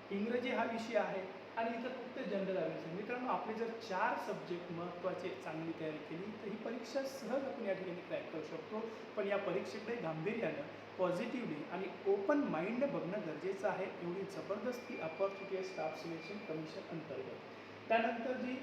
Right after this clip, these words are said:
टेस्ट, अ, टायर सेकंड, ज्याला आपण scheme of tier second examination म्हणतो, ते सेकंड जे एक्झामिनेशन असते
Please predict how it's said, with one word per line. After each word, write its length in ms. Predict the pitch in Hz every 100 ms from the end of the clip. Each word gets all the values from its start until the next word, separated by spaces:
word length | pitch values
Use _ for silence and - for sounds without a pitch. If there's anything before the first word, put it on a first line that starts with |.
| - - 214
टेस्ट, 400 | 220 226 - 214
अ, 260 | 202 202 202 -
टायर 280 | - 208 -
सेकंड, 540 | - 247 214 175 165
ज्याला 180 | 170 180
आपण 180 | 180 190
scheme 380 | - - 220 220
of 120 | 226 -
tier 280 | 175 175 190
second 380 | - 180 240
examination 520 | 214 165 175 175 - 160
म्हणतो, 300 | 156 - 196 - -
ते 100 | 233 233 - - -
सेकंड 260 | 190 233 226
जे 140 | 226
एक्झामिनेशन 580 | 170 175 170 160 170 165
असते 340 | 156 - 214